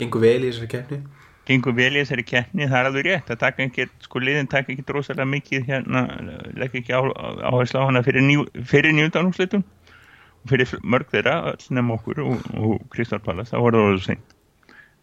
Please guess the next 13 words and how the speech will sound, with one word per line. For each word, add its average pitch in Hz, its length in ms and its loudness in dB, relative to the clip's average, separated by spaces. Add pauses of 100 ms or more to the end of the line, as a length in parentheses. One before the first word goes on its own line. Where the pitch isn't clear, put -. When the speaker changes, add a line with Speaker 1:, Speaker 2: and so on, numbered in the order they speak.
(760)
Speaker 1:
Já, 117 160 -12
já. 120 40 -12 (220)
Þú 147 80 10 (380)
minnst 135 180 0
það 139 140 6
svo 127 100 2
Martial, 131 400 2
þessi 113 160 0
leikur 123 320 0
í 104 60 -12
gær 117 260 -2
náttúrulega 107 320 -2
var 120 240 0